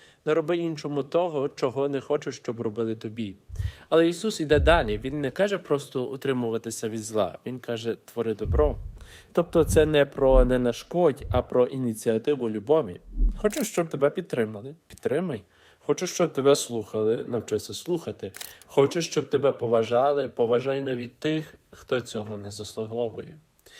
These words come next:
Бо любов не починається з іншого, вона починається з тебе. Якщо чекати, поки інші зміняться, нічого не зміниться. Але якщо ти перший зробиш крок, тоді Бог через тебе почне міняти світ.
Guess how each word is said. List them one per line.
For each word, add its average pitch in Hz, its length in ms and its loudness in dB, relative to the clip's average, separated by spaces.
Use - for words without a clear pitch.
Бо 156 100 8
любов 214 240 6
не 208 80 6
починається 165 680 2
з 143 160 -8
іншого, 117 500 0
вона 131 260 0
починається 123 720 -2
з - 180 -6
тебе. 110 400 0
Якщо 190 400 2
чекати, 185 460 0
поки 160 320 0
інші 160 460 0
зміняться, 117 720 0
нічого 131 500 2
не 92 140 -6
зміниться. 87 640 -4
Але 139 160 8
якщо 143 260 4
ти 135 140 0
перший 143 420 8
зробиш 120 360 2
крок, 170 380 0
тоді 123 240 -4
Бог 135 320 0
через 113 280 -4
тебе 127 300 -4
почне 110 400 -4
міняти 104 420 -12
світ. 113 420 -10